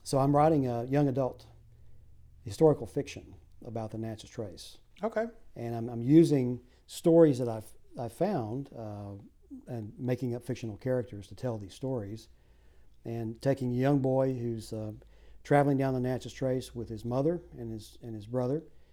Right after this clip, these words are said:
Speaker 1: She's a widow, 'cause one of the stories I found was, like, Franklin again, Nancy Benton came to Franklin as a widow with her sons and bought a farm on the edge of the American frontier, right at the edge of the Indian Nation.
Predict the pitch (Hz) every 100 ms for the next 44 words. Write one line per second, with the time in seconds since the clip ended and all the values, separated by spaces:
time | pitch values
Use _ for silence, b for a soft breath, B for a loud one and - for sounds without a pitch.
0 | b - 135 139 123 113 110 139 - -
1 | 117 135 113 - 147 139 117 110 160 185
2 | 120 143 - b b b b - 127 127
3 | - _ _ _ _ - - - 120 113
4 | 110 107 107 120 120 120 - 123 113 -
5 | - 120 127 127 170 - - - - -
6 | - - 139 123 120 139 135 143 143 147
7 | 135 120 117 156 117 113 - _ - -
8 | 120 113 - 165 98 101 - - - _
9 | - - - 117 110 120 131 127 165 170
10 | 131 120 127 - 113 113 120 131 131 117
11 | 120 107 117 110 117 120 127 123 113 131
12 | 120 165 110 110 123 120 120 120 - 135
13 | 131 113 120 110 113 110 - b b -
14 | 160 160 123 107 95 123